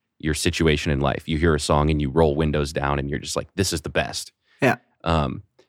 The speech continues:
Speaker 1: it's all, like, that's, I feel like, what we're chasing is, like, that, uh, is, like, a feeling from the music, not a performance almost,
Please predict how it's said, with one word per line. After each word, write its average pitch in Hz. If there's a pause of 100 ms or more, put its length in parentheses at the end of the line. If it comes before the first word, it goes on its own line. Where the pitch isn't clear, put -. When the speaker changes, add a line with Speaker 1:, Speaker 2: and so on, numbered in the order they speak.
(180)
Speaker 1:
it's 90
all, 92 (160)
like, 80 (120)
that's, - (280)
I 92
feel 90
like, 69
what 78 (220)
we're 76
chasing -
is, 76
like, 71
that, - (340)
uh, - (160)
is, 78
like, 71
a 80
feeling 107
from 85
the 78
music, 76 (400)
not 78 (640)
a 95
performance - (240)
almost, -